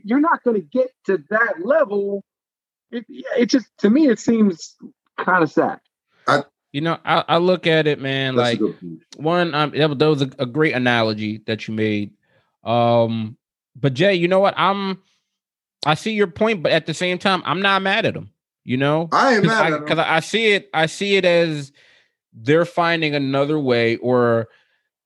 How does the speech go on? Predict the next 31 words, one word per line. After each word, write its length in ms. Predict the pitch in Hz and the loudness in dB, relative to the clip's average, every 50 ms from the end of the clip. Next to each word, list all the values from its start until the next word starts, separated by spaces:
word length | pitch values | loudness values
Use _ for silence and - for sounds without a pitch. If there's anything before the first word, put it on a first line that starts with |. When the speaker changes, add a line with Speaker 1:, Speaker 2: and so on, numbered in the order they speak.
| _ _ - | _ _ -2
Speaker 3:
like 180 | 131 131 131 | -2 -2 -2
you 40 | 131 123 | -6 -6
said, 540 | - 170 160 156 151 143 135 120 107 104 _ - | 0 0 2 2 2 2 0 -2 -6 -12 _ -16
especially 420 | 127 - - 156 165 160 - 170 | -12 -4 0 0 0 2 0 -2
with 220 | 147 139 135 - | -2 -2 -4 -6
covid, 500 | - - 160 143 143 127 120 120 107 104 | -4 0 0 2 2 2 0 0 0 0
of 60 | 107 101 | -2 -2
how 360 | 113 123 127 131 127 123 123 | 0 0 2 2 2 0 0
things 260 | - 127 127 123 123 | -2 -6 -6 -6 -6
people 340 | - - 143 139 143 139 120 | -2 -2 -2 0 0 -4 -2
realize, 640 | 117 123 131 131 131 120 113 113 110 110 104 110 | 0 2 2 2 4 2 2 2 2 0 0 -4
okay, 260 | 110 107 - 139 127 | -6 -4 -2 0 0
you 200 | 113 110 110 113 120 | 0 -2 -4 -4 -2
know 100 | 120 117 | 0 0
what, 240 | 113 110 104 98 101 | 0 -2 -2 -2 0
doing 240 | 135 139 147 143 | 0 2 2 2
the 80 | 135 127 | 2 2
nine-to-five 1080 | 123 127 127 127 123 117 110 107 - - 131 131 127 120 117 110 104 101 98 95 98 | 2 2 2 2 2 0 -2 -4 0 2 2 4 4 4 4 2 2 0 -2 -4 -8
is 140 | - 104 101 | -10 -8 -2
not 220 | 135 131 131 127 | -2 -2 -2 -2
the 60 | - 110 | -6 -8
same, 200 | - 135 127 123 | -4 -2 -2 0
that 160 | 117 117 117 - | 0 -2 -2 0
I 80 | 131 139 | 0 0
don't 100 | 131 127 | 0 0
have 160 | 135 123 - - | -2 -2 -4 -6
to 60 | 98 | -6
do 200 | 95 139 151 131 | -2 0 0 0
it, 100 | - 90 | 0 -2
right? 180 | 95 101 95 | -4 -6 -4
People 460 | - 147 131 131 131 127 120 113 110 | -2 -4 -2 -2 -2 -2 -2 -4 -8